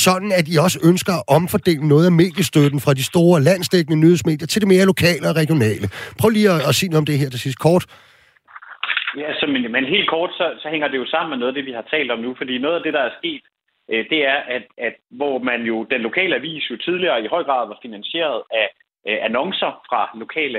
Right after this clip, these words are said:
Speaker 2: erhvervsdrivende, så er det jo i dag, og det er nok bare sådan helt mere rentabelt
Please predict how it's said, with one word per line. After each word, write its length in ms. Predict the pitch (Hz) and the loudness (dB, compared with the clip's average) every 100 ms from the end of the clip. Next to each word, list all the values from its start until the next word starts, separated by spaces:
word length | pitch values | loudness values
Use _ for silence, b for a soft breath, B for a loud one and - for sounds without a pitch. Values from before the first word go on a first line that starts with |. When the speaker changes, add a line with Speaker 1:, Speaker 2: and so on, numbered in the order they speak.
| - | -6
Speaker 2:
erhvervsdrivende, 640 | 110 165 160 - 143 127 123 - | -4 -4 -4 -6 -6 -6 -6 -2
så 40 | |
er 160 | 135 139 | -2 0
det 100 | 147 | -2
jo 40 | 107 | -2
i 80 | 131 | -2
dag, 80 | 147 - | -4 -6
og 40 | 110 | -4
det 80 | 139 | -2
er 100 | 139 127 104 | -2 -4 -4
nok 100 | 123 139 120 | -4 -2 -4
bare 120 | 123 | -4
sådan 200 | 127 120 | -8 -14
helt 120 | 147 120 _ _ _ 123 | -14 -16 _ _ _ -6
mere 160 | 143 139 | -4 -4
rentabelt 540 | 113 170 175 123 104 | -6 -6 -6 -8 -14